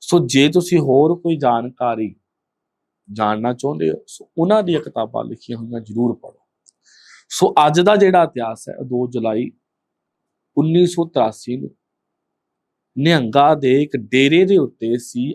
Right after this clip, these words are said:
ਆਰ ਪੀ ਐਫ ਦੇ ਜਵਾਨਾਂ ਨੇ ਹਮਲਾ ਕਰਕੇ ਉਸ ਡੇਰੇ ਦਾ ਬਹੁਤ ਨੁਕਸਾਨ ਕੀਤਾ ਤੇ ਦੋ ਨਿਹੰਗਾਂ ਨੂੰ ਸ਼ਹੀਦ ਵੀ ਕੀਤਾ ਤੇ ਅੱਠ ਨੂੰ ਗ੍ਰਿਫਤਾਰ ਕੀਤਾ ਆ। ਸੋ ਜ਼ਰੂਰ ਇਤਿਹਾਸ ਨੂੰ ਜਾਣੋ, ਪੜ੍ਹੋ ਤੇ ਸੁਣੋ।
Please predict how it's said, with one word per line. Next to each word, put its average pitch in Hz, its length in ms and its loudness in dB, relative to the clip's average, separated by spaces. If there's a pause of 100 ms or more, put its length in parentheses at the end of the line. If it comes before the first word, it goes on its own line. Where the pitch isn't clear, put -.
ਆਰ 110 260 -2
ਪੀ 120 260 -14
ਐਫ 120 140 -12 (120)
ਦੇ 117 120 -12
ਜਵਾਨਾਂ 110 520 -10
ਨੇ 113 280 -10 (440)
ਹਮਲਾ 180 480 2
ਕਰਕੇ 117 400 -2 (1300)
ਉਸ 135 140 0
ਡੇਰੇ 120 280 2
ਦਾ 127 140 0
ਬਹੁਤ 123 300 -2
ਨੁਕਸਾਨ 113 420 -10
ਕੀਤਾ 175 420 0
ਤੇ - 500 -6
ਦੋ 147 240 2
ਨਿਹੰਗਾਂ 120 420 -6
ਨੂੰ 127 140 -8
ਸ਼ਹੀਦ 110 360 -6
ਵੀ 120 100 -8
ਕੀਤਾ 135 320 -2
ਤੇ 143 120 -8 (260)
ਅੱਠ 131 180 -2
ਨੂੰ 110 180 -12
ਗ੍ਰਿਫਤਾਰ 92 480 -10
ਕੀਤਾ - 320 -20
ਆ। - 200 -20 (500)
ਸੋ 147 120 0
ਜ਼ਰੂਰ 147 520 4 (680)
ਇਤਿਹਾਸ 123 460 2
ਨੂੰ 127 180 -6
ਜਾਣੋ, 113 360 -8 (200)
ਪੜ੍ਹੋ 170 260 4 (260)
ਤੇ 143 80 -6
ਸੁਣੋ। 131 420 -4